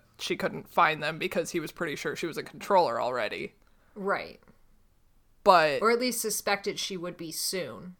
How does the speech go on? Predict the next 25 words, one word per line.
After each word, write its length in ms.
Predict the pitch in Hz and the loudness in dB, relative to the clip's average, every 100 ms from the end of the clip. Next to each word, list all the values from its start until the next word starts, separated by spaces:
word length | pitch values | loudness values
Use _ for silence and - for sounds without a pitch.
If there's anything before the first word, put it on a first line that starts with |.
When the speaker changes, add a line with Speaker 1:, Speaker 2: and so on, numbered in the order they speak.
| - | 0
Speaker 1:
Yeah. 240 | 185 123 - - _ _ _ _ _ _ _ _ _ _ _ | 2 2 -2 -14 _ _ _ _ _ _ _ _ _ _ _
But 120 | 208 | 6
yeah, 140 | 202 165 | 6 6
I 100 | 165 | 4
guess 220 | 170 - | 2 0
if 120 | 175 | -2
Marco 320 | 170 156 170 156 | 0 0 0 -2
had 140 | 165 | 0
already 240 | 151 143 | 0 -2
gone 300 | 143 151 139 | -4 -4 -2
out, 280 | 135 131 110 _ - | -4 -4 -6 _ -18
she, 500 | - 170 139 139 208 _ _ _ _ _ _ _ _ _ _ _ _ - | -10 -8 -6 -8 -12 _ _ _ _ _ _ _ _ _ _ _ _ -12
yeah. 180 | 131 - _ _ _ _ _ _ _ _ _ _ _ _ _ 185 | -12 -12 _ _ _ _ _ _ _ _ _ _ _ _ _ -2
I 80 | 160 | -2
don't 80 | |
know. 100 | 156 - _ _ _ - _ _ _ _ _ _ _ | -4 -20 _ _ _ -20 _ _ _ _ _ _ _
I 160 | - 339 | 10 12
don't 80 | 302 | 12
know. 120 | 277 | 12
I 80 | 269 | 12
think 140 | 277 247 | 12 8
Speaker 2:
Yeah. 20 | 226 | 6
Speaker 1:
I'm 80 | 185 | 6
overthinking 420 | 180 160 165 | 2 -2 -2
it. 120 | 175 | -2